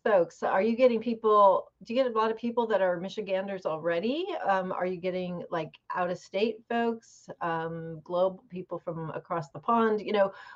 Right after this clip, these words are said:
what's the mix of people that are coming on your tours? What do you,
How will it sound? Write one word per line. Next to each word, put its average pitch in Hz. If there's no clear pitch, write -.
what's 202
the 220
mix 214
of -
people 196
that 180
are 170
coming 175
on 160
your 156
tours? 151
What 165
do 160
you, 156